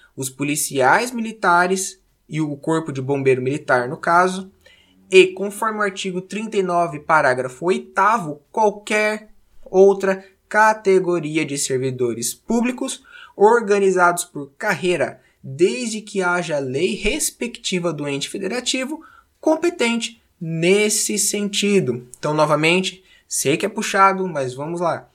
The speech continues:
Quem recebe, quem é remunerado por subsídio? Agentes políticos, detentores de mandato eletivo, os ministros de Estado e secretários, membro do poder legislativo, executivo ou judiciário,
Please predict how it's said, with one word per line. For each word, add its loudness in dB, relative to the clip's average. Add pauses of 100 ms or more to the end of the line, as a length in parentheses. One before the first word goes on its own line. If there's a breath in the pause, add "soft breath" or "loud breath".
(360)
Quem 2
recebe, 0 (240 soft breath)
quem 0
é 4
remunerado 0
por -10
subsídio? -4 (480 loud breath)
Agentes 0
políticos, -4
detentores 0
de -2
mandato 2
eletivo, 0 (320)
os -6
ministros 0
de -2
Estado 2
e -6
secretários, -4 (480 soft breath)
membro -2
do -4
poder -2
legislativo, -2 (260)
executivo -2 (180)
ou 6
judiciário, 0